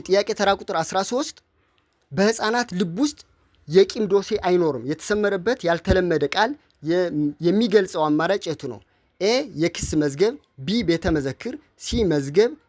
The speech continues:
ዲ ማህደር ይላል። የቂም ዶሴ ማለት ኤ የክስ መዝገብ ማለት ነው። ዶሴ ማለት መዝገብ ማለት ነው። አስራ አራተኛ ጥያቄ ወገግታ ለሚለው ቃል ተመሳሳይ ፍች ሊሆን የሚችለው የቱ ነው? ኤ ፈገግታ፣ ቢ ጭላጭል፣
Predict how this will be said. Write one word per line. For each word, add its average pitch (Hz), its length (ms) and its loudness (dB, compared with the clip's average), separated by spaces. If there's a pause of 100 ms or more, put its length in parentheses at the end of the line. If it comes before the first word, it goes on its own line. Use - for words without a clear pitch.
(120)
ዲ 151 300 -2
ማህደር 151 400 0
ይላል። 120 260 -10 (640)
የቂም 180 320 2
ዶሴ 175 300 2
ማለት 180 380 0 (260)
ኤ 196 120 4 (360)
የክስ 170 420 -4 (520)
መዝገብ 139 460 -2
ማለት 107 360 -8
ነው። - 140 -20 (200)
ዶሴ 180 320 2
ማለት 156 360 2
መዝገብ 147 380 0
ማለት 107 320 -12
ነው። - 100 -20 (640)
አስራ 160 260 -2
አራተኛ 208 420 0
ጥያቄ 175 260 -4 (380)
ወገግታ 185 480 4
ለሚለው 170 360 2
ቃል 233 200 -4
ተመሳሳይ 185 480 -2
ፍች 151 200 -10
ሊሆን 156 240 0
የሚችለው 170 420 0
የቱ 160 240 2
ነው? 107 120 -8 (300)
ኤ 190 160 2
ፈገግታ፣ 165 460 -2 (400)
ቢ 160 240 0
ጭላጭል፣ 147 520 -4